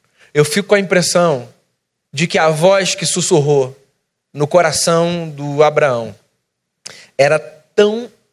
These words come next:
poderosa e tão graciosa e tão cativante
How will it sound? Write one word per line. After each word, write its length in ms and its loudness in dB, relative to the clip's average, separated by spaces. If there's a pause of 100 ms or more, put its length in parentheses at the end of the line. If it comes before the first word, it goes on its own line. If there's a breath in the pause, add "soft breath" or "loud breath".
(160)
poderosa 680 2
e 20 -10
tão 240 -2
graciosa 840 -2 (140 soft breath)
e 80 -6
tão 240 0
cativante 800 -6